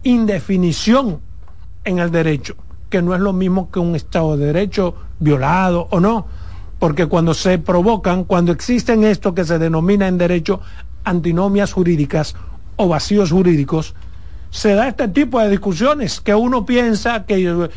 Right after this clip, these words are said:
que no, que eso no es lo que dice la ley, y el otro dice que sí, eso es lo que dice la ley. Entonces hay una instancia que es el tribunal que va a decir si la decisión fue tomada conforme a la ley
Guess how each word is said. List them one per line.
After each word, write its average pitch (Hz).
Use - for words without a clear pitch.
que 202
no, 254
que 214
eso 226
no 226
es 220
lo 214
que 208
dice 202
la 214
ley, 233
y 208
el 190
otro 214
dice 190
que 190
sí, 196
eso 185
es 175
lo 170
que 165
dice 165
la 160
ley. 117
Entonces 175
hay 170
una 180
instancia 185
que 160
es 170
el 165
tribunal 180
que 170
va 160
a 170
decir 180
si -
la 165
decisión 160
fue 180
tomada 190
conforme 208
a 202
la 175
ley 180